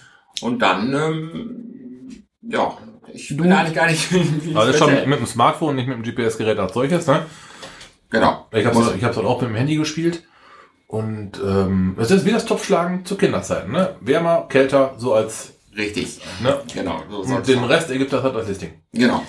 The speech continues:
Speaker 1: Also da, da steht auch drin, dass es zum Teil mit diversen Geräten nie funktioniert und mit der
Speaker 3: Mhm.
Speaker 1: Software, dass das nicht passt. Das habe ich, ne,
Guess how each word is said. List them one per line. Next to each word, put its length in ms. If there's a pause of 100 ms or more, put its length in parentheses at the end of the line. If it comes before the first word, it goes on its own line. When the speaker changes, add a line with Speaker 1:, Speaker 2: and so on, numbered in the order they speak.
(140)
Speaker 1:
Also 200
da, 140
da 220
steht 220
auch 120
drin, 160
dass 140
es 240 (160)
zum 180
Teil 240
mit 380
diversen 400
Geräten 260
nie 140
funktioniert 500
und 760
mit 120
der 80
Speaker 3:
Mhm. 20
Speaker 1:
Software, 260
dass 120
das 120
nicht 140
passt. 260
Das 200
habe 140
ich, 140 (240)
ne, 180